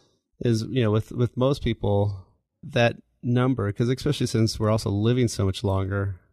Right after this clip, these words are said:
you know, it needs to be a lot lower. And, and I mentioned Wade Pfau before, and, you know, he's done some studies, and even the Society of Actuaries came out with a, a number where they, you know, they took your age divided by,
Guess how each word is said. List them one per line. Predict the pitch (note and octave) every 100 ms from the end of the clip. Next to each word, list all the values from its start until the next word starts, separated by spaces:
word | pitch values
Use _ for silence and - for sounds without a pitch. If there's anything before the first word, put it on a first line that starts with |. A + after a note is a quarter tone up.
| _
you | C3 A#2
know, | A2
it |
needs | A#2 C#3 B2
to |
be | A#2
a | A2
lot | G#2 G2+
lower. | G2+ G2 F#2+ G2
And, | G2 G2+
and | G#2+ G2+ G2+ - _ _
I | A2+
mentioned | A2+ A2+ - G#2+ -
Wade | A2 A2 G2+
Pfau | - - G#2+ G#2 G#2
before, | A2 G2+ A#2+ A#2+ A#2 A2+
and, | A2 G2 G#2+ -
you |
know, | G#2+ G#2
he's | G#2 A#2+ A2
done | G#2+ G#2+
some | - A2+
studies, | - A2+ G#2+ G#2+ G#2+
and | G#2 G2+
even | G#2
the | G2
Society | - - A2+ G#2+
of | G2+
Actuaries | G#2 G#2+ - G#2 G#2 -
came | - G2+
out | G2
with | G2+
a, | G2+ G2+ C#3+ - - -
a |
number | G#2 A2 A#2 A2 A2
where | G#2
they, | G2 G2+ F#2+ - _ _ _ _ _ _
you | A#2+ G#2
know, | G2+
they | G#2
took | A#2+ -
your | G2+
age | G#2+ G#2+
divided | G2 G#2 G#2+ G2+
by, | G2 G2 F#2+ F2+